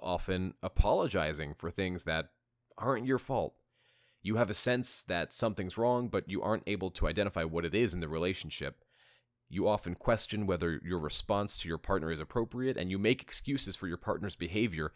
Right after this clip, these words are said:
to everyone else. Basically,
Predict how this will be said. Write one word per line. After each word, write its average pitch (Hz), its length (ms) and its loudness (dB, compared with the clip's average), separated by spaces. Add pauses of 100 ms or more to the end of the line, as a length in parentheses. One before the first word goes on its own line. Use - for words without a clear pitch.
(300)
to - 160 0
everyone 85 360 0
else. - 460 -4 (1080)
Basically, 98 600 4